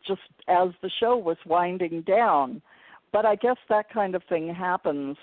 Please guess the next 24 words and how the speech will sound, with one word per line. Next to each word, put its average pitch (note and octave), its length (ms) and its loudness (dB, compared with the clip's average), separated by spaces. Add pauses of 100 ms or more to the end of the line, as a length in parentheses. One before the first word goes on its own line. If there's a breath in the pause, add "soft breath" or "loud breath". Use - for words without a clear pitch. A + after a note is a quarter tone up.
when D#3+ 460 0
you D3+ 400 -2
are, C#3 540 0
um, B2+ 420 -6 (2000 loud breath)
doing F3+ 300 2
a C#3+ 60 2
debut F3 440 -4 (140)
show. F3+ 420 2 (360)
There's D3+ 300 0 (140)
always E3 360 0
the D3 260 -6 (100)
unexpected. D3+ 880 -2 (680 soft breath)
Um, D#3 400 0 (480 loud breath)
one C#4 200 0
of F4 120 -6
the G3+ 100 -2 (100)
first G3+ 240 -2 (360)
lessons D3+ 520 -4 (320)
that C#3+ 200 -2
I D#3+ 180 2
learned B2 460 -6 (720)
when E3+ 380 0
I G3 100 4
was D3+ 160 0